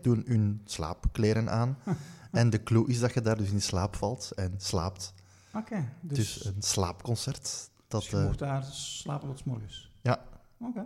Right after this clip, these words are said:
Speaker 1: Dus, eh, ja.
Speaker 2: En hebben ze dat in België al gedaan, of, eh?
Speaker 1: Ik zou eens moeten checken, ik weet het niet. Ga het een keer opzoeken.
Speaker 2: Oké.
Speaker 1: Goed, dus dan, eh, direct eens een, eh,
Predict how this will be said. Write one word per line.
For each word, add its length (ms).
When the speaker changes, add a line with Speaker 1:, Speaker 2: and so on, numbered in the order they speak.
Speaker 1:
Dus, 200
eh, 160
ja. 200
Speaker 2:
En 260
hebben 180
ze 60
dat 80
in 60
België 260
al 100
gedaan, 320
of, 160
eh? 60
Speaker 1:
Ik 140
zou 140
eens 100
moeten 260
checken, 240
ik 100
weet 160
het 100
niet. 160
Ga 120
het 100
een 60
keer 120
opzoeken. 440
Speaker 2:
Oké. 200
Speaker 1:
Goed, 280
dus 100
dan, 260
eh, 300
direct 260
eens 200
een, 220
eh, 320